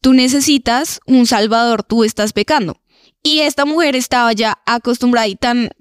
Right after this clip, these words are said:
tan, sí, como esto es lo cotidiano, que creo que ya ella misma se había rendido, como, sí, ya, pues, ya qué, o sea, ya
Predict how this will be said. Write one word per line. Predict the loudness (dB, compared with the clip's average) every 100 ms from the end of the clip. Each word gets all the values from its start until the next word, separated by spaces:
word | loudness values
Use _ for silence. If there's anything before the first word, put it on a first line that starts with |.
| -2
tan, | 0 2 2 2 2 0
sí, | 0
como | 0 2 0 0
esto | -2 -2
es | -2
lo | 0
cotidiano, | -2 0 0 2 -2 -2
que | -2 0
creo | 0 0 0
que | 0 0 0
ya | -2 -2
ella | 0 0
misma | 0 0 0 -2
se | -2 0
había | 0 0 -2
rendido, | 0 2 4 2 0
como, | -2 -2 -4
sí, | 0 2
ya, | 2 -2
pues, | 0 -2 -2 -6
ya | -6
qué, | -2 0 0
o | -2
sea, | -4 -4 -8
ya | -4 -2 -2 -4